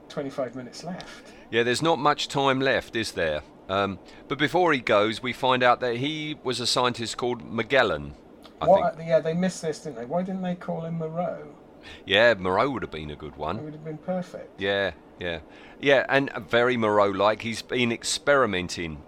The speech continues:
Speaker 2: on the
Speaker 1: Yeah.
Speaker 2: Morlocks, and, uh, the Doctor has, ha-, ha-, had objected. The third Doctor had objected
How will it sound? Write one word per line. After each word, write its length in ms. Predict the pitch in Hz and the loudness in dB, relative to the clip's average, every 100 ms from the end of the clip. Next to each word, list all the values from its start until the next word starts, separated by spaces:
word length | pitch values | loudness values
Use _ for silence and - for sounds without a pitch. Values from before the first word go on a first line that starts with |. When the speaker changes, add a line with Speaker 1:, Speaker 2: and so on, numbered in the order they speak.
| - | -6
Speaker 2:
on 200 | 98 92 | -2 -2
the 60 | 80 | -2
Speaker 1:
Yeah. 40 | 82 76 87 | -2 0 0
Speaker 2:
Morlocks, 520 | 78 85 - - - - - - - | 0 -2 -6 -10 -12 -14 -20 -20 0
and, 440 | 104 110 113 110 123 | 2 4 2 -2 0
uh, 240 | 113 113 | 2 2
the 120 | 110 | 0
Doctor 480 | 110 131 - 131 123 | 0 0 2 2 4
has, 340 | 123 113 - - - | 4 2 -6 -14 -6
ha-, 160 | 123 - | -6 -2
ha-, 220 | 117 123 | -2 -2
had 160 | 117 127 | -2 -2
objected. 600 | 117 160 - - 85 - - - | 0 0 -2 -4 -8 -10 -18 -16
The 100 | 92 | -10
third 240 | - 113 101 - - - | -2 -2 -2 -12 -20 -6
Doctor 300 | 113 - 107 | -4 -4 -6
had 120 | 101 | -6
objected 640 | 90 - 110 - 110 113 | -4 -4 -4 -4 -4 -4